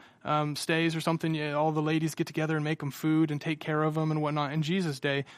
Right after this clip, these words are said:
they would have had people who, when someone passed away, they would have had mourners come out and grieve with them. And they grieved publicly. They, they would, uh, dress a certain way, and they would come and they would pray publicly a certain way. And they did this together. They grieved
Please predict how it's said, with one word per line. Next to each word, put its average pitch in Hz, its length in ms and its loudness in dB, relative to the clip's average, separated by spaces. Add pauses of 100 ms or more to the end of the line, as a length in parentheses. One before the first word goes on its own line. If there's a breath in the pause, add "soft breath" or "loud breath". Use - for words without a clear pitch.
they 165 80 -2
would 185 100 4
have 170 80 -2
had 156 180 0
people 160 280 -2
who, 147 120 0
when 147 160 0
someone 190 240 0
passed 156 360 -4
away, 147 200 0
they 143 120 -2
would 143 100 -2
have 147 120 0
had 143 60 -4
mourners 143 480 -2
come 156 160 -2
out 143 180 -2 (180 loud breath)
and 143 280 -2
grieve 147 520 0
with 131 260 -8
them. 131 180 -4
And 143 100 0
they 196 100 2
grieved 190 420 -2
publicly. 151 580 0
They, 147 200 0 (240 loud breath)
they 160 260 4
would, 160 400 0 (200 loud breath)
uh, 143 180 0
dress 170 400 2
a 175 40 -2
certain 180 340 0
way, 170 280 2
and 156 140 0
they 151 60 0
would 147 160 -4
come 165 320 2 (160 loud breath)
and 151 80 -2
they 147 60 2
would 143 140 -6
pray 165 280 4
publicly 175 560 0
a 156 100 -2
certain 175 320 0
way. 170 280 0
And 165 200 -2
they 165 100 2
did 220 240 0
this - 200 -2
together. 139 460 -2
They 147 140 0
grieved 196 640 0